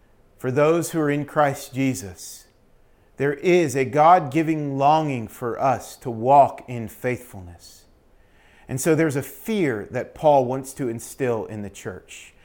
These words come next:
And the fear is not of punishment, but the fear is that we might be found faithful on that day.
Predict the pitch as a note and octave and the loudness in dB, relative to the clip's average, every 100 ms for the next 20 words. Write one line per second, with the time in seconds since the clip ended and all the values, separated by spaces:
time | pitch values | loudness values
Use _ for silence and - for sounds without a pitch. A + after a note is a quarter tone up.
0 | - - D3+ D3+ - - A#3 F#3+ C#3 - | -20 -4 -2 -2 -2 0 4 4 4 -2
1 | B2+ D3 F3+ D#3 - - G3 E3 - G2+ | -2 2 2 0 -4 -6 -4 -4 -6 -14
2 | F2+ _ _ _ _ _ _ C3+ D#3 - | -18 _ _ _ _ _ _ -10 -10 -8
3 | - A3 E3+ A2+ - A#2 D3+ D#3+ D#3+ D#3 | -4 0 0 -2 -6 -4 -4 -2 -4 -4
4 | D3 C#3+ - C3+ B2 A#2 - G#3+ - - | -6 -10 -8 -8 -8 -10 -8 -8 -8 -12
5 | F#2+ - G#2+ F#2+ F2+ - G#2+ F#2 G2 | -16 -12 -12 -12 -16 -16 -14 -14 -18